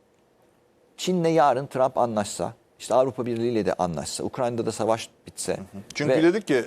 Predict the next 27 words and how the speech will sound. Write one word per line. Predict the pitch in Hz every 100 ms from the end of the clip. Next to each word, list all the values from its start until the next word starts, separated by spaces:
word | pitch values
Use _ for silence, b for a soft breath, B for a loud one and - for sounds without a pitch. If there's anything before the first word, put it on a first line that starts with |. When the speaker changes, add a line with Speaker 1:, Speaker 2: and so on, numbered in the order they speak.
| -
Speaker 2:
tarifeler | 120 120 131 - 160 160
hususunda | 143 135 120 147 165
Çin'le | 165 - 151
anlaşırsak | 156 135 127 135 - 143 - 101 - -
durum | 107 98 95
değişir. | 92 90 165 - -
Speaker 1:
Evet. | 139 110 - - -
Speaker 2:
Ee, | - 107 95 90 90 98
Rusya | 143 - - 127 127
ve | 127
Ukrayna | 135 135 139 135 131 127
ile | 127
alakalı | 120 120 117 135
da | 117
farklı | - 104 101 101
açıklamalar | 95 - - 98 95 92
yapıyordu. | 98 - 131 156
Şimdi | - 139 143
Rusya | 143 - 120
ile | 127
anlaştım | 165 151 143 - 117 95
diyor. | 90 101 - 135
Speaker 1:
Evet. | 120 95
Speaker 2:
Sıra | - 117
Ukrayna'da | 135 - 139 123 95 90 95
diyor. | 104
Sanki | - 156 175 180 175